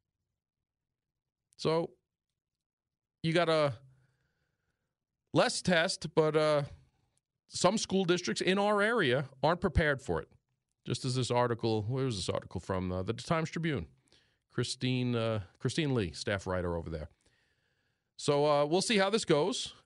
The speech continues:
and hopefully the state mandates an after-action report, 'cause that's what everybody else would do, right? You do an after-action report. What failed, what didn't fail. It should be s-, presented to the taxpayers, to the school board,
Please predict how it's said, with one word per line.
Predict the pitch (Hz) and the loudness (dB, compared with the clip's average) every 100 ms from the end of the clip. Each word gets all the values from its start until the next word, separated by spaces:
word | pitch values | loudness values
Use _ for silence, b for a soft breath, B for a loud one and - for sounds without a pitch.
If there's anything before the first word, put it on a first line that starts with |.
| - | -8
and | 156 165 165 170 160 - _ _ _ _ _ _ _ _ _ _ - | -4 -2 -2 -2 -4 -10 _ _ _ _ _ _ _ _ _ _ 0
hopefully | 165 202 - 180 165 | 2 2 2 2 2
the | 160 147 | 0 -2
state | - - - 151 254 226 - _ | -2 -6 2 2 2 -6 -12 _
mandates | 120 135 147 151 143 | 0 2 2 0 0
an | 143 | 0
after-action | 147 143 139 156 - | 0 2 0 0 -2
report, | 104 - 95 | -4 0 -2
'cause | - 120 | 0 0
that's | 143 - | 0 2
what | 175 | 0
everybody | 160 156 143 | 2 0 2
else | 160 - | 0 -2
would | 147 | -2
do, | 101 | 0
right? | 90 104 - - | 0 0 -2 -12
You | - 123 | -4 0
do | 127 | 0
an | 113 | 2
after-action | 123 127 123 123 127 110 | 0 2 2 2 0 -4
report. | 87 101 | -2 -2
What | 107 127 | 2 0
failed, | - 131 139 | 2 2 2
what | 127 117 | 0 -2
didn't | 127 127 | -2 0
fail. | 123 113 160 B B B | 2 2 0 B B B
It | 135 | -2
should | - | -2
be | 127 | -2
s-, | 113 - | -2 -2
presented | - 131 120 123 143 143 | 0 0 2 0 0 -2
to | |
the | 127 | -2
taxpayers, | 113 113 110 - 139 143 | 0 2 0 2 0 0
to | - | -2
the | 101 | -4
school | - 131 | 0 0
board, | 117 107 110 151 | 2 2 2 0